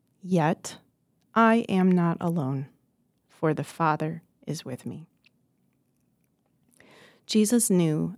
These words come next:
that although it looked like he was alone, the reality was that the Father was always with him.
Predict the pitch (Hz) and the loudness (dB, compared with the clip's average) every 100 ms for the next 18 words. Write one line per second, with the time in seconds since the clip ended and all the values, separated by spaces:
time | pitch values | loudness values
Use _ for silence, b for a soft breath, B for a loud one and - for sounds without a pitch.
0 | - 185 175 170 170 165 165 175 98 208 | -2 2 4 4 4 2 2 2 2 4
1 | 233 - 254 247 226 220 226 240 202 143 | 4 4 -2 0 2 4 4 6 6 4
2 | 143 160 b b b b b b b b | -2 -4 b b b b b b b b
3 | - 190 180 180 196 311 320 170 120 170 | -2 2 4 6 8 8 8 6 2 0
4 | 175 B B 196 185 180 170 180 - 233 | -2 B B 0 2 2 2 0 4 4
5 | 226 240 196 180 - 196 214 208 190 160 | 6 6 4 2 4 6 6 4 2 -2
6 | 151 160 170 | -2 -4 -4